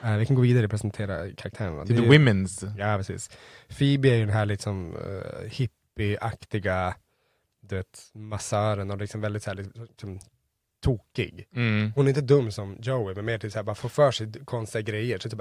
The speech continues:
Speaker 1: "Nu ska jag åka till flygplatsen och se
Speaker 2: Ja.
Speaker 1: ifall någon vill ha massage, så att vi ses."
Speaker 2: Alltså väldigt så här, eh, speciell skulle jag nästan säga.
Speaker 1: Mm.
Speaker 2: Personlighet, karaktär.
Speaker 1: Lite
Speaker 2: Jag
Speaker 1: kuf.
Speaker 2: Det är kul för att om man ser intervjuer med, med Lisa Kudrow, hon är inte alls sådär.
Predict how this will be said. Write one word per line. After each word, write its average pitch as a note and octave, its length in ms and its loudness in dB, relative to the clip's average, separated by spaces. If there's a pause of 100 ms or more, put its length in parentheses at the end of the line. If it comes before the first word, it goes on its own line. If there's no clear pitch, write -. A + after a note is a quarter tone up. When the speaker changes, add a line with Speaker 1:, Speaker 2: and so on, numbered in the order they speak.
Speaker 1:
"Nu F3+ 80 -4
ska G3+ 80 -4
jag F#3+ 60 0
åka E3+ 80 0
till E3 100 -6
flygplatsen D3+ 540 -2
och B2 60 -2
se B2 60 2
Speaker 2:
Ja. A#2+ 100 6
Speaker 1:
ifall A#2+ 140 4
någon C3 100 2
vill B2 80 2
ha B2 60 2
massage, A#2 460 0
så A2+ 60 -6
att G#2+ 120 -8
vi B2+ 40 -10
ses." - 440 -6 (120)
Speaker 2:
Alltså C#3 200 0
väldigt D3+ 420 6
så C3 80 6
här, A2 120 8
eh, G2+ 140 6
speciell B2 680 -2
skulle F2+ 240 -10
jag E2+ 60 -6
nästan F2 220 -8
säga. E2 420 -6
Speaker 1:
Mm. A#2 380 2 (500)
Speaker 2:
Personlighet, F#2+ 440 -2
karaktär. F#2 440 -6
Speaker 1:
Lite A#2 160 2
Speaker 2:
Jag A#2+ 120 -2
Speaker 1:
kuf. G2 520 -2 (240)
Speaker 2:
Det B2 120 -4
är - 40 -2
kul C#3+ 240 4
för A2+ 120 4
att A2 80 2 (280)
om A#2+ 100 -2
man A#2+ 120 4
ser A#2 320 6
intervjuer G#2+ 520 2
med, F#2 320 -2
med F#2 120 0
Lisa G2 180 -2
Kudrow, F2 440 -2
hon A#2+ 160 0
är F#2 40 0
inte - 140 -4
alls A2 240 2 (100)
sådär. - 420 -6